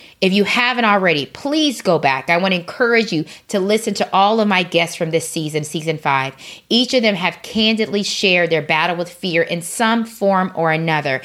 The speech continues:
and how they've learned to not allow it to dictate and rule their lives.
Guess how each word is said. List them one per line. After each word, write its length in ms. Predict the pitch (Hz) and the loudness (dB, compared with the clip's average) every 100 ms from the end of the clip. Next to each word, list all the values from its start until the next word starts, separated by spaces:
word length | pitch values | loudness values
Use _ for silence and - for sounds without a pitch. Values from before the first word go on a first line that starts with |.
| - - | -10 -6
and 160 | - 165 | -2 -2
how 260 | 190 208 | 0 0
they've 220 | 196 185 170 | 0 0 -2
learned 440 | 180 190 196 196 | -2 0 0 0
to 100 | 175 | -4
not 320 | 151 170 190 | -2 0 2
allow 380 | 226 214 180 165 | 0 0 2 0
it 100 | 160 | -2
to 80 | - | -6
dictate 560 | 151 180 - 185 165 - - - | -2 -2 0 -2 -2 -6 -14 -4
and 200 | 165 151 | -4 0
rule 280 | 156 151 | 2 2
their 160 | 156 165 | 2 2
lives. 500 | 170 165 143 131 - | 2 2 0 -6 -12